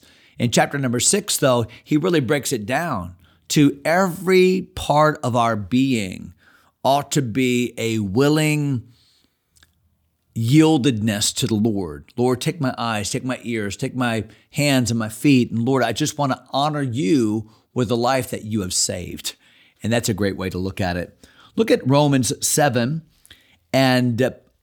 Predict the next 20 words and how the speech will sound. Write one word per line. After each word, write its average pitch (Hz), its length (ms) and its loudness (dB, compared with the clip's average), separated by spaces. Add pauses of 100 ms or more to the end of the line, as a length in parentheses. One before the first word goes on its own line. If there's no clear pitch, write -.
(160)
understand, 143 840 2
of 123 120 -6
course, 127 380 0
as 120 180 -2
I 113 120 2
often 120 420 0
say, 104 380 0
that 107 240 -4
the 110 60 -6
chapter 135 460 -2
divisions 104 800 -2
were 104 160 0
not 104 260 -2
there. 98 680 -2 (400)
So 113 400 4
let's 123 380 0
not 127 400 0
lose 135 760 6
the 113 160 -2
luster 117 720 0